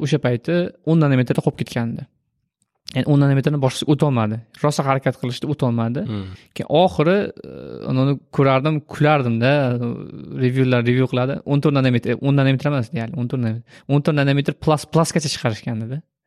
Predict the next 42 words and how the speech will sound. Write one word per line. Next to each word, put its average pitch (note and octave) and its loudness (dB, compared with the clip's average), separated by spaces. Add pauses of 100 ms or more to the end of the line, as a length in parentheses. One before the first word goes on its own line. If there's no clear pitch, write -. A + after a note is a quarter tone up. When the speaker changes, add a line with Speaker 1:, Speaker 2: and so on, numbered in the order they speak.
(220)
Speaker 1:
E, C3 -6 (180)
kuchaytirish E3 -4
olmayapti, C3 0
boyagidek B2 0 (520)
plus, C#3+ 0
plus, D3 0
plus D3 -2
qilib E3 -2
mana C3 -4
shunaqa C3 -6
qilishdi. C3+ -8 (580)
Keyin C#3 2
oxiri F3+ 2
yetti E3+ 2
nanometrgacha D3 0
tushirishdi, - -4
yetti C3 -2
nanometrga A2+ -6
tushirishdi. - -10
Eng F3+ 2
tushirib C3+ -2
olgan B2+ -2
yetti C#3+ -2
nanometr. A#2+ 0
Lekin D3 0
o'shani E3+ 2
ham F3 -6
qiynalyapti C#3+ 2
hozir A#2 0
ham D#3+ 0
Intel, C3+ -2
haligacha C#3 -2
yetti C3 -4
nanometrda B2 -2
qiynalyapti. A2+ 0
O'shaning B2+ -4
uchun - -6
ham C3 -4
Speaker 2:
Hmm. F#2+ -6
Speaker 1:
haligacha D3+ 0
Inteldan A#2+ 2
o'zi C#3 -2